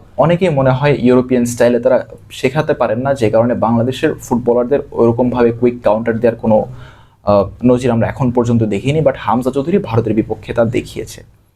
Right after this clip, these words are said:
হামজা চৌধুরী ডিফেন্সিভ মিডফিল্ডার হিসেবে খেলেন এবং বাংলাদেশ দলে তার রোলটা পরবর্তীতে যা হতে পারে সেটা হচ্ছে, আহ, তিনি লিডারশিপ পেতে পারেন, আর তার, আহ, ডিফেন্সিভ মিডফিল্ডার থেকে box to box মিডফিল্ডার হিসেবে তাকে খেলাতে পারে।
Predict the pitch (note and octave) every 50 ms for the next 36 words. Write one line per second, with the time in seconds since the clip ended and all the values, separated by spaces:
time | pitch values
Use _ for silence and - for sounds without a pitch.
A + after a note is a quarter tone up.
0 | _ _ _ _ _ _ _ _ _ _ - - - D#3 F3 F#3 G3+ G3 G3+ F3+
1 | G3+ A3 A#3+ B3+ B3 B3 - - - - - _ _ _ - C3+ D3 D#3 F#3 G3
2 | F#3+ G3 F#3 B2+ A#2 A2+ A#2 A2+ - A#2+ A#2+ A#2+ A#2+ A#2 A2+ A#2 B2+ A#2+ B2 A#2+
3 | A#2 A#2 B2+ C3+ E3 G3 G#3 - - - - - - - G#2+ G#2+ A2 G#2+ G#2+ -
4 | - G#2+ - B2 B2 C#3 D3+ E3 F3 F3 F3+ F3 F3+ F3 E3+ - - - - -
5 | A#2 A#2+ B2 B2 C3 C#3+ - - - - - - - - - - B2 A2 - -
6 | - - - - A#2+ A#2+ B2+ C3 C3 D3 C#3 C#3 - B2+ C#3+ C#3 C3+ C3+ - D#3+
7 | - - F3 F3 - - - - B2 A2+ B2+ A#2+ - - - C#3 B2+ D#3 - -
8 | F#3 - - - C3+ C3 C3+ C#3+ C#3 - - G#3 A#3+ - - - - - - -
9 | - - F3 - - - D#3+ C#3 B2+ A#2+ A#2+ B2+ B2 - - C3 - - - C3
10 | B2+ B2 A#2+ A#2 B2 B2+ A#2 - - - - - - - - C3+ B2 - - -
11 | - G#2+ A2 A2 A2 A2 G#2+ G#2+ G#2+ A2 A2 - - - - B2+ A#2+ - B2+ D3+
12 | D3+ D3 C#3 A#2+ A#2+ B2 A#2 A#2 - B2 B2 A#2+ A#2+ B2+ A#2 A#2 G#2 - - A2
13 | A2 - - - - C#3 C3+ C3 C3 - - A#2+ A#2 A#2 - A#2+ A#2+ A2+ A#2 A2+
14 | A2+ A#2 A#2 A2+ A2+ A2 A2 A2 - A2+ G#2+ - - G#2 - G#2+ A2+ A2+